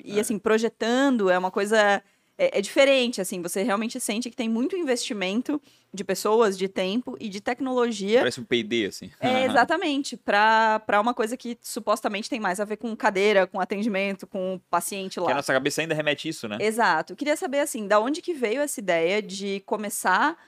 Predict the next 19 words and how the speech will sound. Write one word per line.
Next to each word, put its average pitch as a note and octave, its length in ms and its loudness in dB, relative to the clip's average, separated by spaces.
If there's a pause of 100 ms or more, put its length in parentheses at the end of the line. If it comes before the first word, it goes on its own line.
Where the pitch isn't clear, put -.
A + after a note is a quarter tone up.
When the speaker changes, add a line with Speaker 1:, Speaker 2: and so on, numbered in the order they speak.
(200)
Speaker 1:
a G3 140 0
desenvolver G3 840 -4 (240)
projetos, G3 640 2
software, G3 640 2
impressão, G3+ 720 0
como G3 180 0
é A#3+ 80 2
que D4 380 -4 (400)
tudo C4+ 200 -2
isso C4 420 -4
funcionou, G#3+ 800 0 (120)
co-, - 180 -8
como A#3+ 260 4
que - 80 -8
isso C#4 140 -8
veio A#3+ 160 -2
na B3 80 -2
tua B3 100 -4
cabeça? G#3+ 640 -2